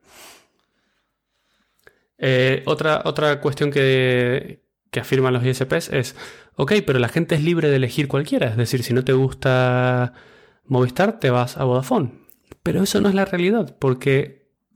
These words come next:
como todo el mundo sabe, no todas las empresas llegan a todas las partes de,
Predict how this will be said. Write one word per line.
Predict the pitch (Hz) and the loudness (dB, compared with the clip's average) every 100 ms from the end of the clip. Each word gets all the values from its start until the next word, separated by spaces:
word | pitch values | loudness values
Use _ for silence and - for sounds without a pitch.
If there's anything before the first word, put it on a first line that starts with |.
| - | -8
como | 131 120 113 117 | -4 -2 -2 -4
todo | - 135 | 0 0
el | |
mundo | 147 151 | 2 0
sabe, | 143 196 160 190 - _ _ | 0 0 0 -2 -10 _ _
no | 143 151 196 | -4 0 0
todas | 190 180 151 | 0 0 0
las | 143 135 | 2 2
empresas | 135 165 151 | 0 0 0
llegan | 139 135 | 2 2
a | 127 127 | 2 0
todas | 127 | 0
las | 113 | 0
partes | - 131 117 113 | -2 -2 -2 0
de, | 113 110 110 107 | 0 0 0 -2